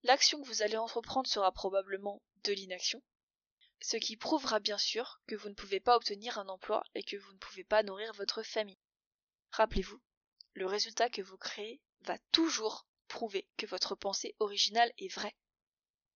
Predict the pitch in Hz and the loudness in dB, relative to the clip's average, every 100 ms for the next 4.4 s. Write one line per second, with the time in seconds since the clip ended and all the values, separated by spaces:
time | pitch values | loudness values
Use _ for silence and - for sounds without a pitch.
0 | _ _ _ _ - 226 240 240 247 240 | _ _ _ _ -8 -2 0 0 2 2
1 | - 196 - 240 - - - 254 - - | 0 -2 -2 -2 2 2 0 -2 -4 -4
2 | - 202 226 233 - 269 302 370 - 220 | -6 0 2 2 0 -2 -6 -4 -4 -6
3 | 214 202 - 262 - 185 185 190 226 - | -4 -2 -2 -2 -4 -8 -12 -14 -16 -8
4 | 190 - - 156 | -6 -6 -8 -10